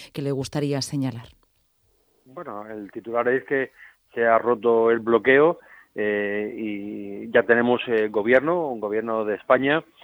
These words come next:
Speaker 2: el único gobierno, eh, posible, por mucho que quieran trasladar, eh, las, eh, las derechas, que han vuelto a dar un espectáculo, eh, creo que un poco lamentable, ¿no?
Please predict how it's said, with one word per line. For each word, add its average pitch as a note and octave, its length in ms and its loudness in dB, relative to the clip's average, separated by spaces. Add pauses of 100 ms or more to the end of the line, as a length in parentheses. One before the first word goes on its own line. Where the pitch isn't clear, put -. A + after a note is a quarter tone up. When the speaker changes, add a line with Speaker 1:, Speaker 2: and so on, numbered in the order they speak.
(240)
Speaker 2:
el G#2 380 -4
único C3 300 2
gobierno, A#2+ 880 2 (240)
eh, A2 180 0
posible, D3 440 0
por A#2 160 0
mucho A#2 280 -4
que G#2 140 -6
quieran A2+ 480 4
trasladar, A2+ 640 4 (420)
eh, A2+ 280 2
las, A2 340 2
eh, A2 240 -2
las G#2 160 -4
derechas, A#2+ 480 2
que - 140 -6
han G2+ 260 -6
vuelto A2 340 0
a G#2+ 80 4
dar A2+ 280 6
un G#2+ 400 -8
espectáculo, A#2+ 760 2 (500)
eh, B2 220 -10
creo A2+ 300 2
que A#2 340 4
un G#2 180 -4
poco A#2 360 0
lamentable, G#2+ 640 2 (180)
¿no? A#2 240 -14